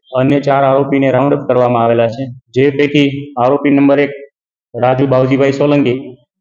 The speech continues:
તેના વિરુદ્ધ કુલ બાર ગુનાઓ છે. આરોપી નંબર બે જયેશ ઉર્ફે જવાબ બાવજીભાઈ સોલંકી, તેના વિરુદ્ધ કુલ નવ ગુનાઓ રજીસ્ટર થયેલા છે. અ, આરોપી ત્રણ દેવ રાજુભાઈ સોલંકી, તેના વિરુદ્ધ બે ગુનાઓ. આરોપી નંબર ચાર યોગેશ કાળાભાઈ બગડા,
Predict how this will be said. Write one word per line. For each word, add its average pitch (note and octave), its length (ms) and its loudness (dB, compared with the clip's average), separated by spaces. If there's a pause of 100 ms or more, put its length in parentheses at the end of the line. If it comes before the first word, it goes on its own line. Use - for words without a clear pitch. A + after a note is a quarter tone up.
તેના C#3 200 2
વિરુદ્ધ C#3+ 280 0
કુલ C#3 140 2
બાર C3+ 240 2
ગુનાઓ C#3 340 2
છે. C3+ 200 -4 (680)
આરોપી C3+ 420 2
નંબર C#3 240 2
બે C#3 160 2
જયેશ C3+ 340 -2
ઉર્ફે C3 240 -2
જવાબ B2+ 320 0
બાવજીભાઈ B2+ 560 0
સોલંકી, C3+ 600 -2
તેના C3 280 0
વિરુદ્ધ C#3 260 2
કુલ C3+ 180 2
નવ C3+ 160 2
ગુનાઓ C3+ 340 2
રજીસ્ટર C3 400 -2
થયેલા C#3 300 0
છે. - 280 -10 (680)
અ, A#2+ 80 0
આરોપી C3+ 560 2
ત્રણ C3+ 500 -2
દેવ C#3+ 280 2
રાજુભાઈ C3+ 360 2
સોલંકી, C#3+ 420 0 (360)
તેના C3 220 0
વિરુદ્ધ C#3 320 0 (140)
બે C3+ 140 0
ગુનાઓ. C#3 380 2 (840)
આરોપી C#3+ 400 0
નંબર C#3 260 2
ચાર C3 500 -2
યોગેશ C#3+ 360 -2
કાળાભાઈ C3+ 320 0
બગડા, B2+ 340 0